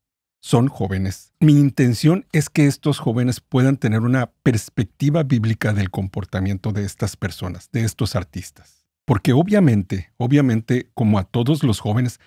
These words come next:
les surgen preguntas, les pr-, surgen dudas con respecto a estas cosas.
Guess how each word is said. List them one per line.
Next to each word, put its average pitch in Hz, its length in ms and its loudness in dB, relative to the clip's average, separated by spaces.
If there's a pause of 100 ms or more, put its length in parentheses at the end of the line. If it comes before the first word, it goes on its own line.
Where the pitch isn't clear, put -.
(200)
les 110 140 0
surgen 143 360 0
preguntas, 143 680 -4
les 101 140 -4
pr-, - 200 -20
surgen 120 520 0
dudas 127 400 0
con 104 140 -4
respecto - 420 -8
a 98 60 0
estas - 280 -8
cosas. - 520 -18